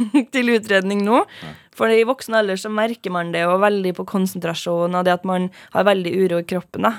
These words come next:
Speaker 1: Eh, så da tenkte jeg, skal jeg kanskje gjøre noe med det nå, da? For jeg hadde ikke lyst til å gjøre det tidligere i forhold til antidoping. Så blir jo Ritalin en sånn dopingstoff, og selv om du har papir på at du har det, da, så hadde ikke jeg lyst til å, eh, dopes ned. Jeg ville da ikke roe ned.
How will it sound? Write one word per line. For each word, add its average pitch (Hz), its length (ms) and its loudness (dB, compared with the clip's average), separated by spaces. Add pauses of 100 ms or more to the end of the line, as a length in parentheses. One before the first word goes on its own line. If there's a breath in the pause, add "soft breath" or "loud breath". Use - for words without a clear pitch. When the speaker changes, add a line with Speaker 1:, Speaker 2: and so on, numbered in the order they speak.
(680 loud breath)
Speaker 1:
Eh, 190 360 2
så 196 140 0
da 196 80 -4
tenkte 185 200 -4
jeg, - 360 -6
skal - 140 -6
jeg 185 60 -10
kanskje 175 280 -4
gjøre 170 180 0
noe 180 80 -2
med 165 180 0
det 165 80 -2
nå, 180 120 0
da? - 80 -4 (280)
For 214 120 6
jeg 226 80 6
hadde 214 160 0
ikke 214 160 -4
lyst 208 180 -4
til 220 80 -2
å 220 60 4
gjøre 190 220 4
det 190 140 -2
tidligere 190 420 0 (180)
i 220 120 -2
forhold 202 280 0
til 196 160 0
antidoping. 185 720 0 (720 soft breath)
Så 233 200 -2
blir 208 160 4
jo 190 100 2
Ritalin 190 520 -2
en 185 80 -4
sånn 185 160 -2
dopingstoff, 175 580 -4
og - 140 -6
selv 196 180 -2
om 190 80 -4
du 196 80 0
har 185 220 2
papir 185 340 -2
på 185 80 -4
at 185 60 -10
du 202 100 -4
har 175 220 -2
det, 208 80 -4
da, 233 100 4
så 214 140 -4
hadde 190 180 -2
ikke 202 140 -2
jeg 190 100 2
lyst - 240 -6
til 180 160 -2
å, 180 60 4 (400 loud breath)
eh, 175 160 2
dopes 202 420 -4
ned. 220 160 2
Jeg 214 140 -2
ville 202 160 2
da 185 80 -2
ikke 196 160 0
roe 202 180 -2
ned. 214 220 -4